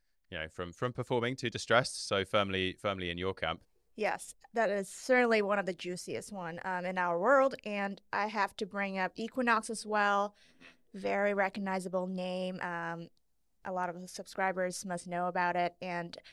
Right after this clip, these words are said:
Speaker 2: they are looking to raise over a billion of new financing to refinance their debt that's coming due this year, and they're going for private credit money,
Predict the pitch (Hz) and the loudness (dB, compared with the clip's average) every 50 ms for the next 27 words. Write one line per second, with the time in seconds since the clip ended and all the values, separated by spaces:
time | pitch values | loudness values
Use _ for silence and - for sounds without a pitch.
0 | - - - _ _ _ - 220 226 226 - - 190 214 214 214 214 214 214 208 | -20 -20 -20 _ _ _ 0 4 4 6 6 8 8 10 10 10 10 8 6 4
1 | 214 214 214 - 220 208 202 196 202 196 - - - 220 202 196 190 190 180 185 | 4 2 2 0 -2 -2 0 -2 -6 -6 -6 -4 -2 0 0 2 0 0 0 2
2 | 202 196 196 190 190 196 - - - - _ - 196 185 196 190 180 196 214 220 | 2 2 4 2 0 -2 -4 -8 -10 -10 _ -6 -4 -2 0 -2 0 4 6 6
3 | 220 226 226 226 226 220 214 208 - 196 185 190 190 190 190 190 - 202 190 185 | 6 6 6 4 4 2 2 0 -2 -4 -2 -2 -4 -4 -4 -4 -6 -6 -4 -4
4 | 180 180 180 - - 185 180 175 180 180 - - 185 175 175 - - 180 175 170 | -4 -6 -6 -8 -8 -6 -6 -6 -6 -8 -8 -6 -6 -6 -6 -6 -8 -10 -8 -8
5 | 175 175 - - 175 - - - 170 185 - 190 - - - - 202 180 175 175 | -8 -8 -6 -6 -8 -4 -2 -4 -4 -4 -6 -10 -14 -12 -12 -8 -8 -6 -8 -6
6 | - 175 175 - 233 277 - - 247 240 254 254 247 247 - - - 190 185 180 | -6 -6 -4 -2 -2 -4 -2 -4 -2 0 0 2 2 0 -2 -4 -6 -4 -4 -4
7 | 175 180 175 185 175 175 175 - 180 175 175 175 175 180 185 - 175 175 175 170 | -4 -4 -4 -2 0 0 0 0 -2 -2 -2 -2 -4 -8 -8 -6 -4 -4 -4 -4
8 | - 202 185 180 180 180 - 202 190 202 202 214 226 254 262 285 311 330 - | -2 -2 0 0 0 -2 0 0 2 2 2 2 0 0 2 0 -2 -4 -6